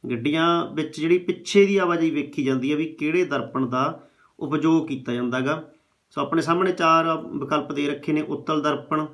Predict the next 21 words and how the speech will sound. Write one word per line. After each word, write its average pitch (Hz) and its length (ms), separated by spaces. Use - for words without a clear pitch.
ਨੰਬਰ 135 260
ਇੱਕ, 151 280
ਫਿਰ 135 220
ਅਵਤਲ, 147 480
ਫਿਰ 165 240
ਸਮਤਲ 139 540
ਦਰਪਣ 143 360
ਤੇ 131 140
ਉਪਰੋਕਤ 127 600
ਸਾਰੇ। 123 580
ਤਾਂ 156 80
ਇਹਦੇ 170 100
ਵਿੱਚੋਂ 190 220
ਵਿਦਿਆਰਥੀਓ, 180 560
ਅਹ, - 920
ਜਿਹੜਾ 160 160
ਵਰਤਿਆ 151 420
ਜਾਂਦਾ 165 220
ਗੱਡੀਆਂ 147 420
ਦੇ 156 100
ਵਿੱਚ, 143 260